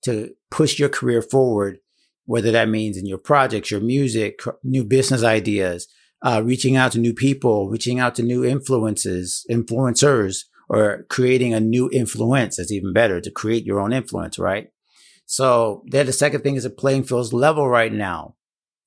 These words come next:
Things could change in the next two months. People could kinda, like, get themselves more on a solid footing. But if you move now instead of waiting for twenty twenty-one, you're gonna be in a better position because now is where everybody's in the same position.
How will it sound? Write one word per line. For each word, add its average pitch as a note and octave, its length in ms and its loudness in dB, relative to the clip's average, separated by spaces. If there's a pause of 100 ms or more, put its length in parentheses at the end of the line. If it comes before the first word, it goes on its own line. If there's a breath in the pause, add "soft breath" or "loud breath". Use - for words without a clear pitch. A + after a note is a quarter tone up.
(100)
Things D3+ 300 0
could E3 200 -2
change D3+ 380 2
in C#3 80 2
the C3 60 2
next B2 240 -2
two A#2+ 160 0
months. G#2+ 260 -2
People A#2 260 -2
could C3+ 160 0
kinda, C#3 220 2
like, C3+ 240 0 (120)
get C3 180 0
themselves B2 640 0 (260)
more C#3 300 2
on C3 100 2
a - 40 0
solid A#2 320 2
footing. A#2+ 440 -2 (520)
But B2+ 100 0
if C3 100 0
you C3+ 140 2
move C#3 300 2
now C3 640 2
instead A#2+ 260 0
of A2+ 80 2
waiting C3 300 0
for A#2+ 80 -4
twenty A#2 320 -4
twenty-one, A#2+ 580 0
you're B2 80 -2
gonna A#2 160 0
be A#2 140 -2
in A2+ 60 -4
a A2 60 -2
better A#2+ 280 0
position A2 500 0
because G#2+ 300 -2
now A#2 340 4
is A2+ 80 -2
where A2 180 -2
everybody's G#2+ 640 -2
in G#2+ 120 -2
the G#2 60 -4
same G#2 300 -6
position. G2 520 -10